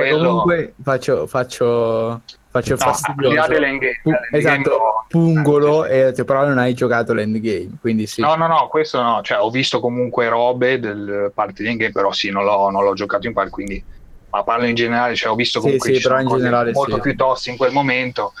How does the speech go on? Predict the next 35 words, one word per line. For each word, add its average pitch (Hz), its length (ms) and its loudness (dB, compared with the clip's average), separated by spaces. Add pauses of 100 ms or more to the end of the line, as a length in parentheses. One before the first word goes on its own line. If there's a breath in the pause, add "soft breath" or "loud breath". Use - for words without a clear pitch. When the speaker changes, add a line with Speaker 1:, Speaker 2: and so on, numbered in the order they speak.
(120 loud breath)
Speaker 2:
Sì, - 200 -4
Speaker 1:
però 117 160 2
Speaker 2:
sì, - 0 -
Speaker 1:
vabbè, 120 180 0
Speaker 2:
sì. 113 100 -12
Speaker 1:
poi 131 180 -2
nella 131 300 -2
pratica, 135 520 -2
come 120 180 -6
ho 127 60 2
detto, 117 420 -4
il 104 80 -6
gioco 110 240 -6
fila 107 260 -4
liscio, 107 360 -4
non 107 80 -10
è - 20 -18
che 107 80 -12
ti 104 120 -20
devi 107 140 -10
preoccupare, 104 540 -6
però 120 220 0
io 120 100 -6
invece 117 340 -4
abituato 107 400 -6
magari 107 200 -4
ad 107 60 -2
altri 110 240 -4
giochi, 107 340 -2
abituato 104 400 -2
a - 20 -8
farmi 104 320 -6
i - 20 -18
miei 104 160 -12
calcoli, 104 640 -4